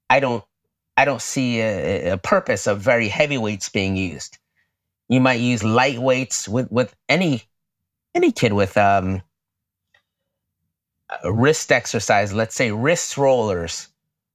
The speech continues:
or wrist curls, um, lunges. You can, you can use, um, very light weights, uh, two pound weight for wrist rollers to protect the wrist, prevent injuries, hit,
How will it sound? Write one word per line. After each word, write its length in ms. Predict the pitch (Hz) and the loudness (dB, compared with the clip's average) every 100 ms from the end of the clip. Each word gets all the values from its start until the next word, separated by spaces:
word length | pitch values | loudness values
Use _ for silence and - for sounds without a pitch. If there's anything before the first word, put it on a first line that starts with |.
| _ | _
or 380 | 113 113 104 104 | 0 2 2 2
wrist 320 | 117 185 - | 2 0 -2
curls, 680 | - 143 120 95 80 - - _ _ _ _ _ _ _ | 0 2 2 0 -4 -10 -12 _ _ _ _ _ _ _
um, 640 | 120 110 107 101 101 101 98 _ _ _ _ _ _ _ _ _ _ _ _ _ _ _ _ _ _ _ - | 2 4 2 0 -2 -6 -10 _ _ _ _ _ _ _ _ _ _ _ _ _ _ _ _ _ _ _ 2
lunges. 880 | 127 160 175 131 98 85 - - - _ - | 2 4 0 -2 -4 -4 -10 -12 -18 _ -6
You 80 | |
can, 160 | 131 135 - _ _ | -4 -4 -6 _ _
you 160 | 101 123 | -2 0
can 200 | - 135 | 0 0
use, 240 | 131 127 | 0 0
um, 420 | 123 117 113 113 113 _ _ _ | 0 0 0 0 -2 _ _ _
very 200 | 156 170 | 0 2
light 200 | 170 165 | 0 0
weights, 340 | 170 101 - - | 0 -2 -4 -6
uh, 140 | 76 - - 73 _ _ | -10 -10 -14 -16 _ _
two 180 | - 147 | -2 0
pound 360 | 135 131 123 117 | 2 2 2 2
weight 280 | 123 120 | 2 0
for 200 | 107 110 | 0 0
wrist 280 | 113 127 - | 2 0 2
rollers 480 | 127 127 127 123 117 | 2 2 2 0 -2
to 100 | 120 | -4
protect 460 | 95 117 120 117 - | -4 -2 0 -2 -2
the 100 | 110 | 0
wrist, 500 | 120 127 127 - - _ _ - | 2 2 0 -8 -16 _ _ -2
prevent 360 | 123 120 123 | 0 2 0
injuries, 640 | 110 123 123 135 127 127 - | 0 0 0 0 0 0 -2
hit, 300 | 131 127 | -2 -4